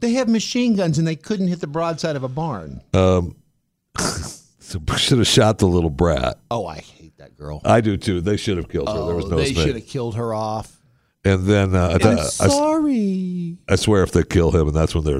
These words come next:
Speaker 2: go over John Dory again, they better not kill him, man.
Speaker 1: So he basically spent the entire episode just laying there.
Speaker 2: Right.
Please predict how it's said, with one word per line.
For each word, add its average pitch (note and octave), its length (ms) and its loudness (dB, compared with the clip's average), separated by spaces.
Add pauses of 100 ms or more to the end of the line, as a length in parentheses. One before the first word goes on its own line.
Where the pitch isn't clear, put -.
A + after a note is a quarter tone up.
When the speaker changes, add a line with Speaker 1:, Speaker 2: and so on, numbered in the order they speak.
(100)
Speaker 2:
go E2+ 160 -4
over D2 200 -4
John C2+ 240 -10
Dory B1 280 -10
again, A#1+ 240 -12
they E2 100 -6
better D2+ 220 -2
not A#1 180 -6 (220)
kill - 180 -4
him, - 180 -8
man. - 300 -18
Speaker 1:
So - 180 0
he A#3 160 0
basically G3+ 460 -4
spent D3 320 -10
the B2+ 100 -8
entire B2+ 440 -6
episode G2 680 -10
just F#2 180 -20
laying F2+ 400 -12
there. G#1+ 180 -20 (880)
Speaker 2:
Right. E2+ 280 -6